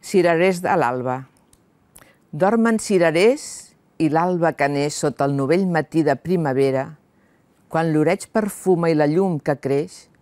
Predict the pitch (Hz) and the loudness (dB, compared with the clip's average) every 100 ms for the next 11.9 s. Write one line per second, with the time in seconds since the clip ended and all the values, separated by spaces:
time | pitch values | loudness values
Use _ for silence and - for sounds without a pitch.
0 | _ _ - 131 165 165 160 - 160 160 | _ _ -10 -4 0 0 -2 -6 -4 -4
1 | 135 151 135 131 143 107 - 143 123 127 | -2 0 0 -2 -6 -6 -10 -10 -4 -4
2 | 123 139 - _ 147 135 135 131 131 127 | -4 -8 -16 _ -6 -2 -2 -2 -4 -4
3 | 123 117 120 120 _ _ _ _ _ _ | -4 -4 -8 -18 _ _ _ _ _ _
4 | _ _ _ - 170 240 233 208 - 208 | _ _ _ -4 0 0 2 0 0 -2
5 | 240 208 202 151 131 127 127 _ _ _ | -2 -2 0 2 0 -4 -8 _ _ _
6 | _ 202 233 - 262 285 302 262 247 233 | _ -2 -2 2 0 0 -4 0 0 0
7 | - 147 135 - - _ _ _ _ - | -2 -4 -4 -8 -20 _ _ _ _ -20
8 | - 147 143 180 180 185 - 170 160 160 | -10 -8 -6 -2 0 0 0 0 0 -2
9 | 156 - 185 190 208 185 147 135 - 151 | -6 -4 -4 0 0 0 0 -2 -4 -4
10 | 147 156 143 131 123 139 _ _ _ _ | -2 -2 0 -2 -6 -10 _ _ _ _
11 | _ _ _ - 147 160 165 135 127 | _ _ _ -6 0 2 0 -2 -2